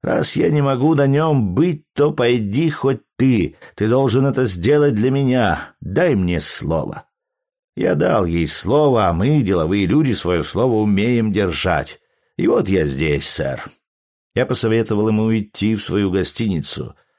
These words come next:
так как слово он уже сдержал, и ему уже не угрожает опасность стать нечестным человеком. И он сейчас же убежал, горячо пожав мою руку.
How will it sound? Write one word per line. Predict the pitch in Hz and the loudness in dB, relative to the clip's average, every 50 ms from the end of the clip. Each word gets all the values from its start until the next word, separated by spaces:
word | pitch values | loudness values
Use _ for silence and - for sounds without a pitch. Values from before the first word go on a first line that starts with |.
| _ _ _ _ - | _ _ _ _ -6
так | - 101 82 - | -4 -4 -4 -4
как | 95 78 - | -6 -6 -6
слово | - - 113 104 104 104 101 | -8 -6 -2 -2 0 0 0
он | 98 98 95 | 0 0 0
уже | 95 87 87 95 90 | 0 -2 0 -2 -2
сдержал, | 82 73 87 82 73 73 - 139 123 90 71 73 - - - - - - | -2 -2 -2 -2 -2 0 0 0 0 0 -2 -4 -8 -18 -20 -20 -10 -4
и | - 104 | -2 -2
ему | 107 127 151 143 | 0 0 0 0
уже | 127 104 98 123 120 | 0 0 0 0 0
не | 113 113 | 0 0
угрожает | 107 95 95 107 104 90 104 104 90 76 76 | 0 0 0 -2 -2 0 0 0 0 0 -2
опасность | 80 73 87 82 78 - - - 78 76 - | -4 -2 -2 -2 -2 -2 -4 -4 -4 -4 -6
стать | - - 85 78 76 73 - - - - - - - | -6 -4 -4 -4 -4 -6 -10 -14 -14 -14 -14 -16 -12
нечестным | - - 85 - - 76 73 - - - 82 80 78 | -10 -8 -6 -4 -4 -4 -2 -4 -4 -4 -6 -6 -6
человеком. | 73 - - 85 78 82 82 80 73 73 - 82 76 71 - _ _ _ _ _ _ _ _ - | -6 -6 -4 -2 -2 0 0 -2 -2 -2 -4 -6 -6 -6 -10 _ _ _ _ _ _ _ _ -4
И | - | -2
он | 269 294 | -2 0
сейчас | 233 - 202 147 - 180 175 185 190 170 | 0 -2 -2 0 0 0 2 2 2 0
же | 156 156 175 175 | 0 0 0 0
убежал, | - 147 143 117 110 87 87 87 87 90 87 82 - | 0 0 0 0 2 2 2 2 2 0 0 -2 -6
горячо | - - 95 98 92 85 - - 135 143 | -8 -4 -2 -2 -2 0 0 0 -2 -2
пожав | - 95 85 73 87 98 110 107 98 - - - - | -2 -2 -2 0 0 0 0 -2 -4 -8 -14 -14 -10
мою | - 92 92 80 73 | -6 -4 -2 -2 -2
руку. | 73 78 104 - - - - - | 0 -2 -2 -2 -4 -8 -12 -12